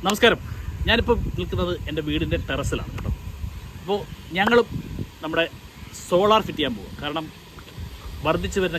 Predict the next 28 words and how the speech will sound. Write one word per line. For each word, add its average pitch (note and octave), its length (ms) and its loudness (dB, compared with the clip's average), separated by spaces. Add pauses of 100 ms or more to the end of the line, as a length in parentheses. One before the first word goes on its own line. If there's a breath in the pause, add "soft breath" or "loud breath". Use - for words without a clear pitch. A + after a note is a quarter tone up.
കെ D3+ 140 2
എസ് D#3 140 -4
ഇ D#3+ 80 -2
ബിയുടെ D3 200 -2
ചാർജ് C3 300 2 (680)
അത് C3 140 -4
നമുക്ക് D3+ 260 -2
താങ്ങാൻ E3 260 2
പറ്റുന്നില്ല. D3+ 340 0 (840)
അപ്പോൾ D#3 160 0
അതുകൊണ്ട് F#3+ 240 2 (300)
നമ്മളും F3+ 240 0 (220)
സോളാറിലേക്ക് E3+ 600 6
പോവുക. A2+ 160 -4 (220)
അപ്പോൾ - 180 0
ഈ - 100 -4
സോളാർ A#3 380 8 (200)
എന്ന് G3 160 -4
പറയുമ്പോൾ F3+ 300 0 (260)
ഒരുപാട് F#3 360 0
കാര്യം D#3+ 240 0
ശ്രദ്ധിക്കാറുണ്ട്. B2+ 420 -4 (480)
അതിൻ്റെ C#3 240 -4
സോളാർ D#3 260 6 (100)
പാനൽ, C#3 320 4 (460)
അനുബന്ധമായ F#3 440 4 (260)
പല F3+ 200 4
കാര്യങ്ങളുണ്ട്. D#3 380 2